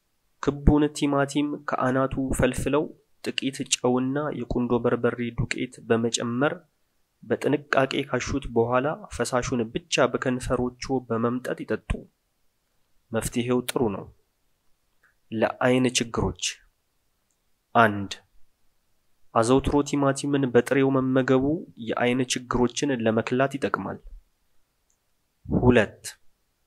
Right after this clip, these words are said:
ሁለት እጅ የቲማቲም ጭማቂን ከአንድ እጅ እርጎና ከጥቂት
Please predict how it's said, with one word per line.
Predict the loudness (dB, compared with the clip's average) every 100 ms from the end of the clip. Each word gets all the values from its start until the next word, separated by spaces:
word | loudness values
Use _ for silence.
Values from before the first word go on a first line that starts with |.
| _ -10
ሁለት | -2 2 2 2
እጅ | 0 2 0
የቲማቲም | 0 0 0 0 -2
ጭማቂን | -2 -2 -2 0 0 -2 -6 -14 -10
ከአንድ | -2 0 0 -2
እጅ | -6 -6 -4
እርጎና | -4 -4 0 0 2 0 -2 -4 -8
ከጥቂት | -8 -8 -8